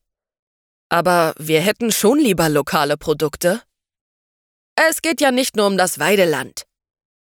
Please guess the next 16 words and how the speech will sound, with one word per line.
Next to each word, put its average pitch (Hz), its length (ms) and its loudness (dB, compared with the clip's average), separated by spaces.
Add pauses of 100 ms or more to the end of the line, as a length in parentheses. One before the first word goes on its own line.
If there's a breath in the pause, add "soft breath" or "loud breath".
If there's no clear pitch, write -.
(120)
wirft 160 400 -2
William 160 360 0
ein. - 260 -6 (880)
"Auf 330 180 -2
lange 330 300 0
Sicht 330 200 -2
gesehen 294 380 2
betrifft 294 340 0
es 320 140 -2
alle 311 240 0
Produktionsflächen, 180 1000 -2 (240)
auch - 160 0
den 196 160 -2
Anbau 185 260 2
von 185 220 0
Getreide." 160 500 0